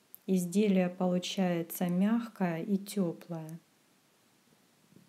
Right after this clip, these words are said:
Итак, я довязываю второй ряд. И далее, смотрите, по схеме вам нужно провязать с первого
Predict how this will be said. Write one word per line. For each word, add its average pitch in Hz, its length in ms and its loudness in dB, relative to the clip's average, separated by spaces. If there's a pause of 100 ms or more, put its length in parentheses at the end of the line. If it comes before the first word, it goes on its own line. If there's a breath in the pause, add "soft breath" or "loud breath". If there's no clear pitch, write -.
(2000)
Итак, 202 500 2 (140)
я 196 540 4
довязываю 180 840 4
второй 185 540 4
ряд. 233 400 0 (600 loud breath)
И 202 140 4
далее, 226 520 6 (100)
смотрите, 208 720 2 (720 loud breath)
по 220 180 2
схеме 214 960 4
вам 208 400 4
нужно 196 400 4
провязать 196 800 4
с - 120 -6
первого 175 800 2